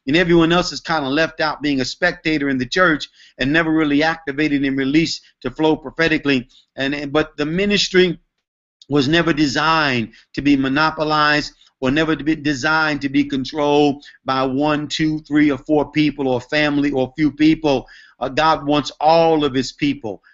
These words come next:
to, to prophesy. We know in Mark chapter sixteen it says, "These signs shall follow them that believe.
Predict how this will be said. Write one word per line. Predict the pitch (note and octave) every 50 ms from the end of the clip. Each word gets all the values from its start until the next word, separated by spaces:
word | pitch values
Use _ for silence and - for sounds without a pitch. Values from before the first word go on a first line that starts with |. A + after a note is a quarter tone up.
| _ _ -
to, | - C3 B2
to | - C3+ B2
prophesy. | - - D3 C3+ B2+ - A#2+ A#2+ - - B2+ A2 G#2 F#2 E2+ _ _ _ _ _ _ _
We | - C#3 D3
know | D3+ D3+ C#3+
in | C#3 C#3
Mark | D3 D3+ D3 C#3
chapter | - D#3+ D3 C#3+ - A#2+
sixteen | - - D3+ C3+ - - - E3 D#3 C#3+ C#3
it | C3+
says, | - - D3 C3+ C3 A#2
"These | B2 D3 D3 C3+ -
signs | - D3 C#3 C#3 C3+ C3 -
shall | - B2
follow | - - C#3+ C#3+ C#3 C3 A2+ - - - - _
them | - C#3+ C#3 C3+
that | C3 B2+ B2 B2+
believe. | C3 C3+ D3+ D3 C3 A2+ -